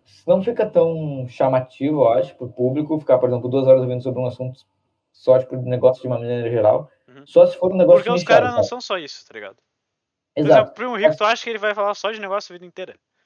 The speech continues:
Speaker 2: Tu acha que o que
Speaker 1: Hum.
Speaker 2: ele faz no hobby dele? Ele fica
Speaker 1: Exato.
Speaker 2: jogando, sei lá, um Zelda lá. que
Speaker 1: Ele jo-, <laughs>
Speaker 2: Entendeu?
Speaker 1: eu não imagino
Speaker 2: Dota,
Speaker 1: o
Speaker 2: League of
Speaker 1: Primo
Speaker 2: Legends.
Speaker 1: jogando LOL, Je-, Z-, Zelda, pá.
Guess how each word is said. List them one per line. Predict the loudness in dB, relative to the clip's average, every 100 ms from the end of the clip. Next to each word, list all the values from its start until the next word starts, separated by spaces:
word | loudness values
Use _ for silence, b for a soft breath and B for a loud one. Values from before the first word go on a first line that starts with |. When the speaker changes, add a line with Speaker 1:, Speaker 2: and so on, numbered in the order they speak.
| _
Speaker 2:
Tu | -18
acha | -12
que | -10
o |
que | -8
Speaker 1:
Hum. | -10
Speaker 2:
ele | -8
faz | -6 -6
no | -8
hobby | -8 -8 -10
dele? | -16 -16
Ele | -18
fica | -8 0
Speaker 1:
Exato. | 0
Speaker 2:
jogando, | -2 -12
sei | -12
lá, | -14
um | -14
Zelda | -18 -14 -12 -12 -14
lá. | -18 -20
que | _ _ _ _ _ -2
Speaker 1:
Ele | 0 0
jo-, | -2
<laughs> | -10 -10 -12 -12 -14 -18 -16 -12
Speaker 2:
Entendeu? | -12 -12 -16 _ -16 -16 -6
Speaker 1:
eu | 0 2
não | 2
imagino | 2 2 2
Speaker 2:
Dota, | 2 0
Speaker 1:
o |
Speaker 2:
League | 0 0
of | 0
Speaker 1:
Primo | -2
Speaker 2:
Legends. | 0 -2 -2
Speaker 1:
jogando | -2 0
LOL, | 4 6 6 2 0 -2 -6 -6
Je-, | -6 -6 -8
Z-, | -14 -16 -18 -14 -4
Zelda, | 2 2 2 -2 -8
pá. | -14